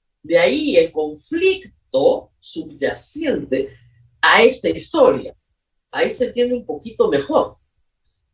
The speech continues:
por qué comienza a soltarse información de uno contra el otro, los WhatsApps con la sunat, etcétera. Todo eso viene de gente que luego quiere sacar a Bruno Pacheco.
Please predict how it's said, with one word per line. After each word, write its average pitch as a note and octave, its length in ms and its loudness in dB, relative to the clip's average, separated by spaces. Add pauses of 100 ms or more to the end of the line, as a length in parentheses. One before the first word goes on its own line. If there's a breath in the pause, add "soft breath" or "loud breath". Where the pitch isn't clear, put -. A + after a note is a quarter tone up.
(140)
por D3 140 -8
qué A3+ 120 -4
comienza A#3 460 0
a - 40 -2
soltarse G3+ 580 0
información E3 680 2
de D#3+ 240 6
uno G#3+ 360 6
contra C#3+ 240 4
el - 120 6
otro, - 360 6 (180)
los F3+ 200 4
WhatsApps F#3 500 2
con F#3+ 160 -2
la F3 80 2
sunat, - 580 0
etcétera. - 600 4 (1700)
Todo C4 340 2
eso C#4 260 -6
viene A#3 280 -4
de B3+ 100 0
gente A3 340 -6
que - 80 0
luego G#3+ 280 4
quiere A3+ 200 -2
sacar - 480 0
a G3+ 100 4
Bruno F#3 280 0
Pacheco. - 460 0